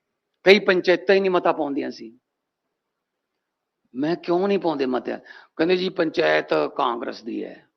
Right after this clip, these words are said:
"ਅੱਛਾ, ਸਰਪੰਚ ਕਾਂਗਰਸ ਦਾ ਹੈ, ਤੇ ਜੀ, ਉਹ ਕਹਿੰਦਾ, ਫਿਰ ਭਗਵੰਤ ਮਾਨ ਦੀ ਚੜ੍ਹਾਈ ਹੋ ਜੂ।" ਮੈਂ ਕਿਹਾ, "ਯਾਰ, ਪੈਸੇ ਤਾਂ ਤੁਹਾਡੇ ਨੇ, ਪੱਥਰ ਉਹਨਾਂ ਦਾ ਨਾਂ ਦਾ ਲਾ ਦਾਂਗੇ, ਕਿਹੜੀ ਗੱਲ ਹੈ?"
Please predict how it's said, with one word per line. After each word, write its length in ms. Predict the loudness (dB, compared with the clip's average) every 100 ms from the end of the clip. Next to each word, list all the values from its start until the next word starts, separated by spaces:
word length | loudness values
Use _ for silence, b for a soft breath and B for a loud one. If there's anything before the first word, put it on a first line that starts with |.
| -16
"ਅੱਛਾ, 280 | -14 -16 -12
ਸਰਪੰਚ 500 | -10 -4 -6 -6 -10
ਕਾਂਗਰਸ 460 | -10 -10 -14 -18 -20
ਦਾ 80 |
ਹੈ, 80 | -20 _ _ _ _ _ _ 0
ਤੇ 120 | 2
ਜੀ, 140 | 6
ਉਹ 220 | 10 10 8
ਕਹਿੰਦਾ, 240 | 4 2
ਫਿਰ 80 | 2
ਭਗਵੰਤ 360 | 0 -2 -2
ਮਾਨ 220 | -6 -6 -8
ਦੀ 80 |
ਚੜ੍ਹਾਈ 320 | -4 0 0 -2
ਹੋ 160 | -6
ਜੂ।" 200 | -8 -14 -18 _ _ _ _ _ _ _ _ _ _ _
ਮੈਂ 180 | 0 2
ਕਿਹਾ, 100 | 4
"ਯਾਰ, 180 | 4 4
ਪੈਸੇ 460 | 2 2 2 0 0
ਤਾਂ 120 | 0
ਤੁਹਾਡੇ 340 | 0 2 2
ਨੇ, 460 | 4 0 -2 -4 -14 _ _ _ _ _ _ _ _ _ _ -4
ਪੱਥਰ 360 | -4 -2 -2
ਉਹਨਾਂ 220 | 2 2 2
ਦਾ 80 |
ਨਾਂ 200 | 2 0
ਦਾ 100 | 0
ਲਾ 180 | 0 0
ਦਾਂਗੇ, 240 | -2 -4 -6
ਕਿਹੜੀ 240 | -4 -2
ਗੱਲ 180 | -2
ਹੈ?" 80 | -4